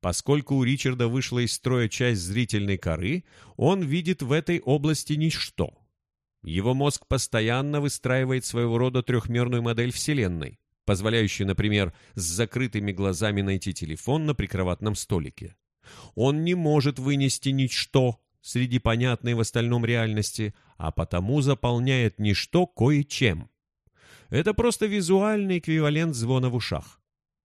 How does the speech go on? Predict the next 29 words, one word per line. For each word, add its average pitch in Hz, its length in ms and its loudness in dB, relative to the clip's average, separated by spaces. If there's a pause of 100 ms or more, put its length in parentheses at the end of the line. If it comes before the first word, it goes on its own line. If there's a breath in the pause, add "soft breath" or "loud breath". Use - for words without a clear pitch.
(180)
Но 82 280 -2
почему 113 520 -2
это 127 220 -2
конкретное 127 760 -2
кое-что? 131 720 -2 (480)
Ричард 117 560 0
воспринимает 156 680 2
ничто 151 480 2
как 131 220 -4
чёрно-белые 135 840 0
предупредительные 117 1000 0
полосы, 107 720 0 (120)
разлаженный 113 640 2
телевизор 107 680 0
и 76 60 -2
так 87 220 -4
далее, 101 440 0 (360 loud breath)
но 123 140 4
лишь 131 180 2
потому, 135 380 0
что - 200 0
он 127 160 0
белый 139 280 0
мужчина 156 760 -2
определённого 143 720 2
возраста 131 540 0
из 131 120 0
штата 110 400 0
Айова. 82 480 -2